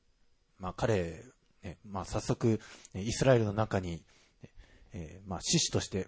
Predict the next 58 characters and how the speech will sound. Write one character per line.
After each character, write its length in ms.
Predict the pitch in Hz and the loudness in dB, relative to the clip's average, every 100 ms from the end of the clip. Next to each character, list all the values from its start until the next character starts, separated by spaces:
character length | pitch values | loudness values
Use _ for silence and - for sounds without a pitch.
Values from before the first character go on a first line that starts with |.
| - | -6
も 80 | 95 | -8
う 20 | |
そ 220 | - - | -4 -2
の 40 | 123 | 0
力 300 | - 226 202 | 2 4 4
が 100 | 98 | 2
蓄 320 | 110 - 131 | -2 2 4
え 80 | 127 | 6
ら 120 | 127 | 4
れ 40 | |
る 80 | 113 | 4
と 140 | 104 | 2
で 80 | 92 | -2
す 160 | - 95 | -2 -6
ね、 180 | 87 - - - _ - | -6 -6 -16 -20 _ -10
あ 100 | 85 | -8
の、 380 | 80 78 87 - _ _ - | -8 -10 -14 -20 _ _ -8
イ 80 | |
ス 100 | - | 2
ラ 100 | 202 | 6
エ 20 | 202 | 6
ル 60 | |
の 60 | 110 | 4
中 160 | - | -2
に 220 | 98 82 - _ _ _ _ _ - _ _ _ _ _ - | -6 -8 -12 _ _ _ _ _ -20 _ _ _ _ _ -4
神 240 | - 233 | 0 0
様 200 | - 95 | 0 -2
を 40 | |
信 180 | - 127 | -4 -4
じ 80 | 139 | -2
る 120 | 104 92 - _ _ _ - | -2 -4 -12 _ _ _ -6
信 240 | - 175 | -2 0
仰 160 | 185 190 | 2 4
の 120 | 180 | 4
女 160 | 123 123 | 2 2
性 140 | 151 | 4
は 120 | 131 | 2
い 100 | - | 2
っ 40 | 123 | 6
ぱ 140 | - 196 | 8 8
い 60 | |
い 160 | 190 165 | 6 2
る 100 | 196 | 2
ん 60 | 147 | 2
で 80 | |
す 80 | - | 0
け 40 | - | -4
ど、 60 | |
そ 140 | - 185 | 2 4
れ 40 | |
は 60 | 165 | 4
全 240 | 156 269 | 2 2
部 140 | 165 - | 2 2
押 180 | 139 | 0
し 80 | - | 2
の 80 | 233 | 0
け 140 | 190 | 0
て、 180 | 127 92 | -2 -4